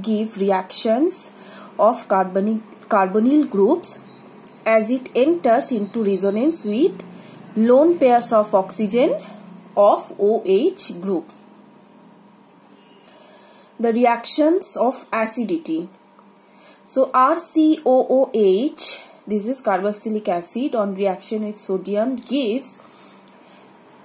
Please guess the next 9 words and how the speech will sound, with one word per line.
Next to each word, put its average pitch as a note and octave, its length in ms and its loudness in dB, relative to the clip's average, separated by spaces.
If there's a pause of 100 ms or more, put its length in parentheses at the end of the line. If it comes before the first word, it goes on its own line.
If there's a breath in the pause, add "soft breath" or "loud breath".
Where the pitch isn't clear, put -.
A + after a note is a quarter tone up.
(560 loud breath)
sodium C4+ 500 2
carboxylate C#4 800 0 (120)
R A#3+ 160 2
C B3 380 -2
O A3 200 0
O A#3 220 -2
N G#3 240 -4
A D4+ 140 0
plus A#3 580 -2